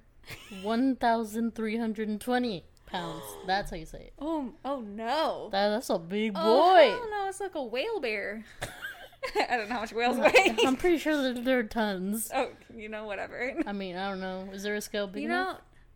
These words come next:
Speaker 1: know, okay, so that bear's half a ton. Tons are two thousand.
Speaker 2: Oh, are
Speaker 1: This is
Speaker 2: they?
Speaker 1: half a ton of bear. You're making me not sure. I think so.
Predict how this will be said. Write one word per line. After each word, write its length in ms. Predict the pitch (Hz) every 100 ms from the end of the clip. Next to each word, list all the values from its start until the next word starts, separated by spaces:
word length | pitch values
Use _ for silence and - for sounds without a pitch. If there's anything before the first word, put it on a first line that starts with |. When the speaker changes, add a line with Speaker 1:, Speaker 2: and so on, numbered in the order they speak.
| - -
Speaker 1:
know, 80 |
okay, 320 | 254 269 190 -
so 100 | -
that 160 | 277 262
bear's 200 | 294 277
half 340 | - 262 320
a 60 | 349
ton. 400 | - 202 - 214 _ - _
Tons 240 | - 277 285
are 80 |
two 160 | 233 240
thousand. 560 | - 202 226 - - 214 _ _ _
Speaker 2:
Oh, 180 | 214 208
are 100 | 190
Speaker 1:
This 100 | -
is 120 | 415
Speaker 2:
they? 60 | 190
Speaker 1:
half 200 | 180 302
a 60 | 370
ton 220 | - 311
of 80 | 262
bear. 420 | 311 320 - 220 - _ -
You're 160 | 269 302
making 240 | 311 320
me 60 | 302
not 180 | 294 269
sure. 300 | 330 277 -
I 80 | 320
think 320 | - 320 440 -
so. 180 | 233